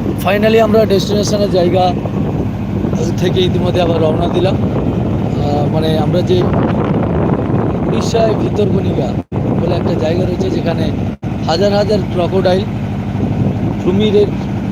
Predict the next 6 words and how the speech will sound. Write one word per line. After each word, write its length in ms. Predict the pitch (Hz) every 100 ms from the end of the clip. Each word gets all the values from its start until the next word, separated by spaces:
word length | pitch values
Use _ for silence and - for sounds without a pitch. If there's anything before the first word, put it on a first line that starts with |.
| - - - - -
সম্ভার, 380 | 175 175 180 175 151
জলে 260 | 175 165 180
ভাসতে, 500 | 175 165 - 175 156 - - - -
পাড়ের 280 | 151 160 180 -
ধা-, 120 | 170 160
ধারে 300 | 143 156 170